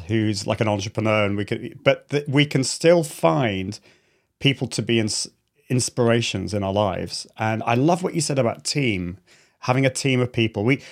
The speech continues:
we think of, like, in our businesses, having a team of, a t-, a team in the business. We may have,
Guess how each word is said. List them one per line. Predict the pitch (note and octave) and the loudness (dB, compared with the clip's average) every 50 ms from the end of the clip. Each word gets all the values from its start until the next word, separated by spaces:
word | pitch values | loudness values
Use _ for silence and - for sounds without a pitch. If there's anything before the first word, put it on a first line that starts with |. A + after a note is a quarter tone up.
| - _ - | -18 _ 0
we | D3 | 2
think | D3+ A3+ B3 A3+ - | 4 4 4 6 4
of, | A#3 F3+ D#3+ D3+ - | 4 2 2 -6 0
like, | D3+ D3 - - - _ _ - | 2 2 2 0 -6 _ _ 2
in | D3 D3 | 6 6
our | C#3+ C3 | 6 6
businesses, | A2 C#3+ C#3+ C#3+ F3 D3+ - D3 A#2+ | 6 2 2 4 2 0 0 0 2
having | B2+ A#2+ A2 A2+ A2+ | 2 2 4 2 -2
a | |
team | A2+ - - - C3 B2+ B2 A#2+ A#2+ | -2 -2 -2 2 4 4 4 4 2
of, | - - A2+ A2 A2 G#2+ G#2+ G2+ G2+ - - - | 2 2 2 4 4 4 2 0 -2 -10 -12 -8
a | - A#2 | -8 -6
t-, | - - - - | -6 -6 -2 0
a | B2+ A#2+ | 0 0
team | - - - D#3 C3+ A#2+ | 0 0 0 0 2 4
in | A#2 A2 | 2 2
the | A2 G2+ | 2 2
business. | F#2+ B2 A#2 - G#2+ G2 - | 2 2 2 2 -2 -2 0
We | A2+ A2 | 0 0
may | G#2+ G#2+ G#2 G2 | 2 2 2 2
have, | G2+ G2+ G2 G2 G2 | 2 2 2 2 0